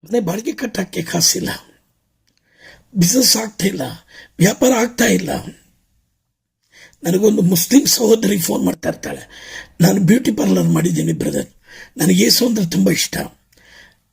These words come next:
ಆದ್ರೆ ಯಾರೂ ಬರ್ತಾ ಇಲ್ಲ." ಆದ್ರೆ ಯಾರೂ ಬರ್ತಿಲ್ಲ ಬ್ರದರ್, ಪ್ರೇಯರ್ ಮಾಡಿ, ಪ್ರೇಯರ್ ಮಾಡಿ.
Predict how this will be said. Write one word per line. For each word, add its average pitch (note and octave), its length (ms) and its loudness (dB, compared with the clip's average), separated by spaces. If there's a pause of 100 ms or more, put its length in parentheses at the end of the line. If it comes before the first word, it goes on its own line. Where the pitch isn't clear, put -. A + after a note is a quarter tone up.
(160)
ಆದ್ರೆ F3 280 0
ಯಾರೂ F#3 280 2
ಬರ್ತಾ F3+ 300 -2
ಇಲ್ಲ." - 240 -4 (1300)
ಆದ್ರೆ F3+ 520 0
ಯಾರೂ F3 260 0
ಬರ್ತಿಲ್ಲ - 440 -2
ಬ್ರದರ್, - 340 -14 (880)
ಪ್ರೇಯರ್ F#3 320 4
ಮಾಡಿ, - 180 -12 (1600)
ಪ್ರೇಯರ್ G3+ 280 2
ಮಾಡಿ. C#3 220 -4